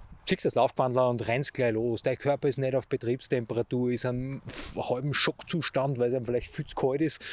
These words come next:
Und dann die Gelenke sind noch nicht wirklich geschmiert und du bist noch nicht wirklich in der Hüftstreckung. Ah, koordinativ kannst du es so nach einem Büroarbeitstag oder,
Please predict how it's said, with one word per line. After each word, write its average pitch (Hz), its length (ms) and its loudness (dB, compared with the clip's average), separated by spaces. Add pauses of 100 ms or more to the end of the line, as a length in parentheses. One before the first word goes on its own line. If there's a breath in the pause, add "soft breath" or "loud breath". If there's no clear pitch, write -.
(320 loud breath)
Und 135 720 0 (3000 loud breath)
dann 104 360 -2 (360)
die 107 80 -2
Gelenke 123 460 0
sind 123 160 0
noch 120 80 -2
nicht 117 180 -2
wirklich 120 280 -4
geschmiert 123 600 -2 (380 loud breath)
und 98 680 -4
du - 60 -8
bist - 200 -6
noch 113 80 -2
nicht 104 140 -4
wirklich 113 300 -2
in 110 80 -4
der 107 140 -2
Hüftstreckung. 123 840 -2
Ah, - 120 -4
koordinativ 139 760 -2
kannst - 320 -4
du 151 40 -2
es - 80 -4
so 139 80 0
nach 127 180 -2
einem 123 100 -2
Büroarbeitstag 127 840 0
oder, 113 440 2